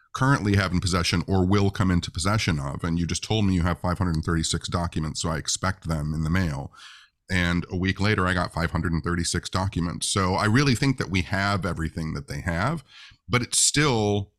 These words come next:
a very small number of researchers, including myself, who have gone through all five hundred and thirty-six documents looking for those inconsistencies in the story. And, you know, I,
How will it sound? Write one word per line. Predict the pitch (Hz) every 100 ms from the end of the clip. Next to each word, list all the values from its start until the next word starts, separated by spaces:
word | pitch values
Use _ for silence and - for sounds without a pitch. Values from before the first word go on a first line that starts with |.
| _
a | 104
very | 85 120 131 123
small | - - 104 117 120
number | 110 120 110 95
of | 90
researchers, | 113 113 95 85 - 87 85 87 90
including | 90 - 117 117
myself, | 98 90 - 85 85 - - - _ -
who |
have | 110 95 - _ _ _ -
gone | 85 104 113 117
through | - 110 113 127 104 98 _ _ _
all | 98 104
five | 101 104 98
hundred | 104 101
and | 92
thirty-six | 95 92 90 95 82
documents | - 104 104 98 82 -
looking | 101 120 135 107
for | - 107
those | 95 92
inconsistencies | 101 98 104 90 117 - 120 101 90 -
in | 90 90
the | 87
story. | - 101 110 82 - - - - - _ _ 92
And, | 92 92 87 87 85 85 - -
you | 95
know, | 90 82
I, | 98 104